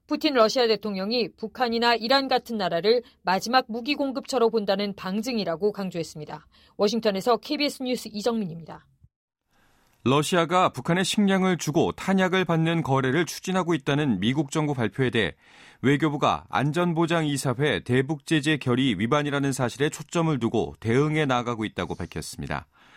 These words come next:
Speaker 2: 외교부 당국자는 삼십일일 유엔 안보리 결의상 북한과의 모든 무기 거래는 금지돼 있다며 이같이 말했습니다.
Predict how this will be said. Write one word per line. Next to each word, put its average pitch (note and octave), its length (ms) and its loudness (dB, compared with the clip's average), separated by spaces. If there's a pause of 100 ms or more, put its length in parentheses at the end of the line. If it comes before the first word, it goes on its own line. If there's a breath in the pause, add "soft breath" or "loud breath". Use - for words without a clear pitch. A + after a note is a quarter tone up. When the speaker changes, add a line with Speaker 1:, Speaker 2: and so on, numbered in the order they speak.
(420 soft breath)
Speaker 2:
외교부 D#3+ 380 2
당국자는 D#3+ 460 0
삼십일일 C3 640 -2 (420 soft breath)
유엔 D#3+ 320 2
안보리 D#3 320 0
결의상 C3 520 0
북한과의 D#3 560 0
모든 C#3 440 2
무기 C3+ 280 0
거래는 A2+ 500 0
금지돼 C#3+ 420 2
있다며 G2 500 -2
이같이 B2+ 420 -2
말했습니다. D2 680 -6